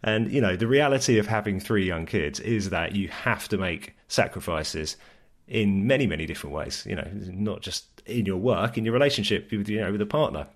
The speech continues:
You, you make sacrifices. You make sacrifices about seeing your friends. And, you know, you,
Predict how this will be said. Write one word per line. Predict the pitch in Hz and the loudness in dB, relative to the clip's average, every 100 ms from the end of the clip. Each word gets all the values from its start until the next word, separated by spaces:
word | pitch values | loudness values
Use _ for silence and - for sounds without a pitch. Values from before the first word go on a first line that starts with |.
| - | -10
You, | 95 | -6
you | 87 | -4
make | 92 87 | -2 -2
sacrifices. | - 90 - 85 78 67 80 73 | -2 -4 -6 -6 -6 -4 -6 -6
You | 90 | -4
make | 95 - | -4 -2
sacrifices | 101 - 98 98 92 90 | -4 -4 -2 -2 -2 -4
about | 92 80 | -4 -2
seeing | 104 92 92 | -2 0 0
your | 95 | -2
friends. | - 123 87 78 | 0 0 0 -2
And, | 98 98 - - | -4 -4 -10 -2
you | 117 | 2
know, | |
you, | 101 117 | 4 4